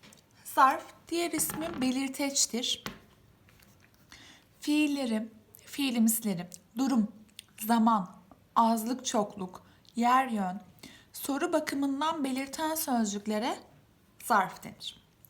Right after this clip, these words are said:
Evet, tekrar ediyorum. Fiilleri, fiilim-, fiilimsileri, durum, zaman, azlık çokluk, yer yön ve soru bakımından belirten sözcüklere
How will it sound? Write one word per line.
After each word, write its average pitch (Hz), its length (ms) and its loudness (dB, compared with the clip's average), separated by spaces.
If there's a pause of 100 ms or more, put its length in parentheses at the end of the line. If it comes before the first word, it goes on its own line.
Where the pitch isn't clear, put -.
(960)
Evet, 330 300 0
tekrar 320 440 2
ediyorum. 240 320 -2 (100)
Fiilleri, 294 560 -2
fiilim-, 262 520 -2
fiilimsileri, 233 840 0 (300)
durum, 247 420 0 (120)
zaman, 226 580 4 (200)
azlık 254 560 4
çokluk, 214 580 -4 (180)
yer 262 300 6
yön 226 340 0
ve 277 100 0
soru 311 300 -4
bakımından 208 540 -2
belirten 277 460 0
sözcüklere 226 760 -2